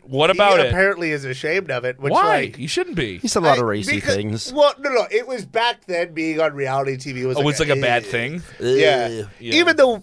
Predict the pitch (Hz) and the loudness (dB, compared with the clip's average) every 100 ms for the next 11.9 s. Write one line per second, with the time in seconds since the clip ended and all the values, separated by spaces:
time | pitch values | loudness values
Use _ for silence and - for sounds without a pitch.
0 | - 233 208 233 233 233 202 - 240 220 | 0 0 4 2 4 4 2 2 0 0
1 | 190 180 202 202 170 156 160 170 170 160 | 0 2 2 2 0 0 0 0 0 -2
2 | 170 180 180 175 175 175 165 151 143 143 | 0 4 2 2 2 4 4 2 0 0
3 | 160 143 131 - - 165 135 180 170 156 | 2 2 -2 -14 -4 -2 0 0 2 0
4 | - 190 175 165 151 143 147 135 131 120 | 2 4 6 4 2 0 -2 2 0 -2
5 | 98 - - 165 160 160 - - - 359 | -8 -12 -2 0 0 -2 -16 -14 -4 -2
6 | 370 359 427 285 196 226 247 196 - 104 | 0 0 0 0 -2 -6 -8 -10 -8 -8
7 | 87 - _ 202 247 190 - 339 359 330 | -8 -14 _ -6 -4 -4 -6 -6 -4 -2
8 | 170 107 - _ - - 247 240 190 151 | -2 -2 -4 _ -16 -14 -8 0 0 0
9 | - 196 180 170 165 196 220 - 170 160 | -2 2 6 6 4 0 0 0 2 4
10 | 147 120 - 127 127 120 123 175 214 190 | 4 4 0 0 0 -2 -4 -6 -4 -4
11 | 170 156 - 127 117 120 117 117 123 | -4 -6 -4 -2 0 0 0 0 0